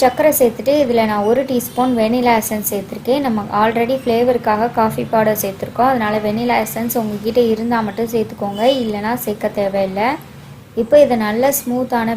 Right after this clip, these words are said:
பேட்டரா அடிச்சு ஒரு பவுல்ல மாத்திடலாம். இந்த அளவுக்கு நல்ல ஸ்மூத்தான பேட்டரா இருக்கணும். இப்போ இதுல ட்ரை இன்கிரீடியன்ட்ஸ் எல்லாம் சேர்த்துடலாம். நான் ஒரு அலசல் எடுத்திருக்கேன். அதுல ஒரு கப் மைதா, ஒரு டீஸ்பூன் அளவுக்கு பேக்கிங் பவுடர்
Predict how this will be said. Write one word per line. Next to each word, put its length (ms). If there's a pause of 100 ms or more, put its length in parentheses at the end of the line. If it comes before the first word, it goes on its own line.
பேட்டரா 340
அடிச்சு 300 (200)
ஒரு 220
பவுல்ல 360 (100)
மாத்திடலாம். 540 (600)
இந்த 220
அளவுக்கு 300 (100)
நல்ல 280
ஸ்மூத்தான 580
பேட்டரா 400
இருக்கணும். 460 (840)
இப்போ 220
இதுல 300
ட்ரை 160 (100)
இன்கிரீடியன்ட்ஸ் 680
எல்லாம் 280
சேர்த்துடலாம். 580
நான் 200
ஒரு 160
அலசல் 400
எடுத்திருக்கேன். 420
அதுல 160 (120)
ஒரு 100 (100)
கப் 240
மைதா, 320 (1300)
ஒரு 140 (100)
டீஸ்பூன் 440
அளவுக்கு 260 (100)
பேக்கிங் 460
பவுடர் 420